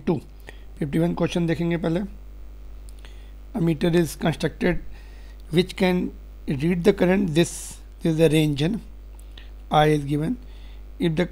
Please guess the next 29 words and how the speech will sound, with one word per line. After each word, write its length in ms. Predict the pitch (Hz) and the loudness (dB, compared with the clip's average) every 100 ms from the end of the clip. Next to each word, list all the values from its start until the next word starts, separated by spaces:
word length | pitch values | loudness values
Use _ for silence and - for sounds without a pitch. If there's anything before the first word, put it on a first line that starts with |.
| - - - | -6 -8 2
coil 260 | 156 170 180 | 4 4 2
has 80 | 165 | 2
the 100 | 175 | 2
resistance 420 | 170 - 175 170 185 | 2 0 -2 0 0
twenty 220 | 156 175 - | 0 0 2
five, 320 | 147 160 - - 151 | 2 0 -4 -6 -2
galvanometer 500 | 147 156 156 147 151 170 | 0 0 -2 -4 -4 -2
का 40 | 151 | -2
जो 60 | 151 | 0
coil 220 | 151 151 | 0 0
होता 220 | 156 139 160 | 0 -2 -2
है 100 | 233 - | -4 -8
उसका 200 | - 170 | -6 -4
ट्वेंटी 260 | 151 151 156 170 | 0 0 0 2
फ़ाइव 200 | 160 160 | 2 4
है 80 | 170 156 | 2 0
and 140 | 139 165 | 0 0
takes 240 | 160 - - - - - - 160 | 0 -4 -14 -14 -16 -8 0 4
one 160 | 180 175 | 4 4
milliampere, 680 | 170 170 160 151 - 147 151 - - - - - | 2 2 0 -2 -4 -4 -6 -12 -16 -16 -10 -2
it 160 | 160 | -2
is 100 | 160 - | 0 2
called 200 | 165 156 190 | 2 2 2
full 160 | 185 175 | 2 2
scale 180 | 175 170 | 2 2
deflection 420 | 156 165 151 165 139 | 2 0 -2 -2 -4
current, 320 | 147 143 - - | -6 -6 -10 -4
आई 180 | 156 147 | 0 2
जी। 160 | 143 | 0